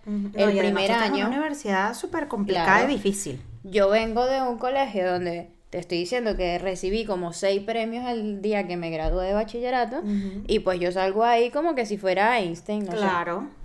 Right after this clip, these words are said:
Speaker 2: Llego a la universidad y me sientan de culo, claramente,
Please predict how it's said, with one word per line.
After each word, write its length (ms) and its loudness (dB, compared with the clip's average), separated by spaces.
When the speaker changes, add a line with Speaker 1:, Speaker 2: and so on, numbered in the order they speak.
Speaker 2:
Llego 360 4
a 60 4
la 80 4
universidad 600 0
y 100 4
me 140 4
sientan 440 0
de 120 0
culo, 320 2
claramente, 640 -6